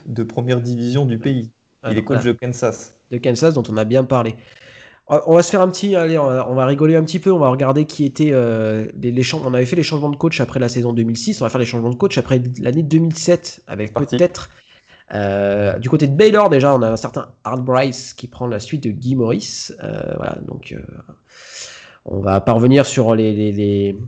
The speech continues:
Speaker 2: les, les années Art Bryce de Baylor, euh, qui sportivement étaient très bonnes, en dehors un petit peu de moins. Un certain David Cutcliffe qui arrive du côté de Duke,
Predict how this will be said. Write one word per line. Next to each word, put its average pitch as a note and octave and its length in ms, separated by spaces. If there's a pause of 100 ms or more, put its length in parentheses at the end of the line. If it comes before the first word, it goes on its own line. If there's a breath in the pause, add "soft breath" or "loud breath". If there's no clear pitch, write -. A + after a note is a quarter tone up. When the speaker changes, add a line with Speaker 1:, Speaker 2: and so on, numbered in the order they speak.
(200)
Speaker 2:
les, G#2+ 200
les A2 280
années C3+ 220
Art A#2+ 80
Bryce B2+ 320
de A2 80
Baylor, B2+ 460
euh, G#2+ 140
qui G#2+ 200
sportivement A2 540
étaient G2+ 180
très - 160
bonnes, A#2 260
en G#2+ 140
dehors A2 380
un A#2 80
petit A2+ 180
peu G#2 140
de G#2 40
moins. D3 460
Un D3 120
certain F#3 360
David G#3 560
Cutcliffe A3 540
qui - 100
arrive D#3 160
du C#3+ 100
côté B2+ 240
de B2+ 60
Duke, - 580